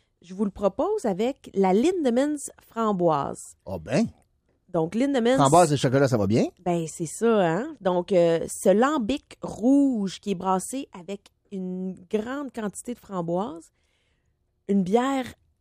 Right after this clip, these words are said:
Speaker 1: avec un équilibre entre le sucré et le surette, parce qu'elle est un peu acidulée. Euh, moi, je la trouve
Speaker 2: Très bonne.
Speaker 1: très
Speaker 2: Mais
Speaker 1: puissante.
Speaker 2: surtout, tout seul, pas sûr. Mais c'est une bière framboise, ça goûte vraiment la framboise, là.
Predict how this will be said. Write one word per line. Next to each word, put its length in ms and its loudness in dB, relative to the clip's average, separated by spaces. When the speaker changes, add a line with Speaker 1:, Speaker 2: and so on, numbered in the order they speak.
Speaker 1:
avec 240 -4
un 100 2
équilibre 440 -2
entre 220 -4
le 100 2
sucré 560 -8
et 120 -6
le 140 2
surette, 840 -4
parce 140 -6
qu'elle 140 -8
est 80 -6
un 100 2
peu 180 -10
acidulée. 760 -8
Euh, 200 0
moi, 200 -2
je 60 -10
la 80 -4
trouve 200 -8
Speaker 2:
Très 160 2
bonne. 340 0
Speaker 1:
très 420 -2
Speaker 2:
Mais 80 0
Speaker 1:
puissante. 220 0
Speaker 2:
surtout, 320 2
tout 180 4
seul, 380 4
pas 160 0
sûr. 280 2
Mais 100 2
c'est 140 -12
une 160 -10
bière 200 2
framboise, 340 0
ça 80 2
goûte 140 0
vraiment 240 2
la 80 2
framboise, 520 2
là. 180 -4